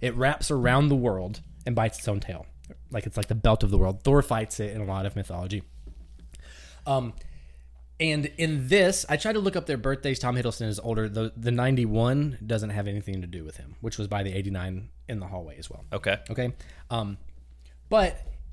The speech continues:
Speaker 1: in that video, if she is the snake, it doesn't make sense because in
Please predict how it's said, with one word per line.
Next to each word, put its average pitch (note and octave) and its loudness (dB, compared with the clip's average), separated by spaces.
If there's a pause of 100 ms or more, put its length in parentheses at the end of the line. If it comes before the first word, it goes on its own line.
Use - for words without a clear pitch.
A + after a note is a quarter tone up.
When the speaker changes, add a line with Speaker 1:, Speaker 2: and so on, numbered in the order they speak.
(140)
Speaker 1:
in E3 2
that E3 2
video, C#3+ 2
if C3+ -4
she A3 0
is C#3+ 4
the B2 0
snake, E3 2 (1400)
it B2 -6
doesn't E3 4
make F#3 4
sense A3 2
because D3+ 2
in C#3 -2